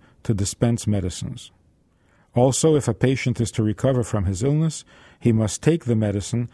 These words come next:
exactly as instructed by the expert." This situation exists also in the spiritual realm.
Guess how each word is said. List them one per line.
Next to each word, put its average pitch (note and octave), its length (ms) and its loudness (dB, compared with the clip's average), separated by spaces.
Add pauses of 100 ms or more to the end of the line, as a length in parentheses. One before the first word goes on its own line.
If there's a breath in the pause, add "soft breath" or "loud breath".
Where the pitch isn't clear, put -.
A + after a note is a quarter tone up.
(160 soft breath)
exactly B2+ 680 -2
as A#2 340 -2
instructed G#2+ 760 -4 (320 soft breath)
by A2 300 2
the C3 180 0
expert." - 380 -8 (840)
This D3+ 180 2
situation C#3 720 0 (540)
exists B2+ 440 2
also D3 360 4
in D#3 160 0
the D#3 60 2
spiritual C#3+ 540 0
realm. F#2 280 -4